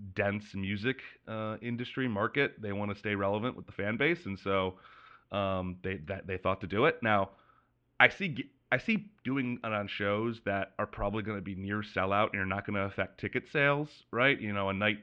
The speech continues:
two, that's probably pretty well sold. Um, but something like Bristow is like, and I don't think it's sold out, to say, to announce, like, "Hey, we're gonna do a video stream," and any kind of last minute ticket sales that you're hoping to get for Bristow, you might get somebody that might say,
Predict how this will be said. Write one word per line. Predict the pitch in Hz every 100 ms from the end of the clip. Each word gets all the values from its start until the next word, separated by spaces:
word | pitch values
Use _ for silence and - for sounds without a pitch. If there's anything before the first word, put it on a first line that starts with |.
| -
two, | 107 104 101
that's | 92 -
probably | 101 98 92
pretty | 110 98
well | 98 101 98
sold. | 101 101 101 92 - - - - - -
Um, | 107 101 98 95 98
but | 110
something | 139 170
like | 175 101
Bristow | - 127 - 95 90 92
is | 95
like, | 92 87 -
and | 104
I |
don't | 110 123
think | 123 107
it's | -
sold | - 101 95
out, | 104 92 85 - _ -
to | 113 98
say, | 101 107 98 98 - -
to | 110
announce, | 101 117 120 101 98 -
like, | 95
"Hey, | 107 104
we're | 98
gonna | 101
do | 92 98
a |
video | 95 113
stream," | 92 95 95
and | 92 92
any | 117 127
kind | 127 101
of | 92
last | 104 104
minute | 107 92
ticket | 135 - 98
sales | 95 90 95
that | -
you're | 92
hoping | 104 95 90
to |
get | 87 76
for |
Bristow, | 80 127 - 95 92 - - -
you | 95
might | 107 101
get | 98
somebody | 101 90 95 95
that | 90 76
might | 87 -
say, | 82